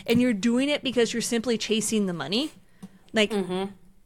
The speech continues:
Speaker 1: I know what that's like, right? You're, you're just chasing that, that next thing, and all you're doing is you're just paying that guy for <laughs> his thing, right? He's chasing the next
Speaker 2: Yes.
Speaker 1: thing,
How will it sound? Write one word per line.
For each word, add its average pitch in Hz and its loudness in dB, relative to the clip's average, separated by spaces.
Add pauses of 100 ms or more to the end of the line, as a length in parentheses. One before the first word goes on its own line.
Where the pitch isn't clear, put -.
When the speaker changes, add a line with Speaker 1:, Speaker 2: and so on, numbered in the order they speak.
(160)
Speaker 1:
I 226 4
know 220 6
what 269 4
that's 185 -2
like, - 0
right? 208 4
You're, 226 0
you're 240 0
just 254 0
chasing 254 0
that, 226 0
that 208 0
next 214 0
thing, 254 0
and 185 -4
all 226 2
you're 240 0
doing 196 -2 (540)
is 233 6
you're 262 0
just 392 0
paying 247 2 (200)
that 214 4
guy 165 0 (600)
for 269 6
<laughs> - 0
his 359 8
thing, 202 6
right? 220 2
He's 311 6
chasing 240 4
the 220 4
next 233 2
Speaker 2:
Yes. 208 6
Speaker 1:
thing, 208 4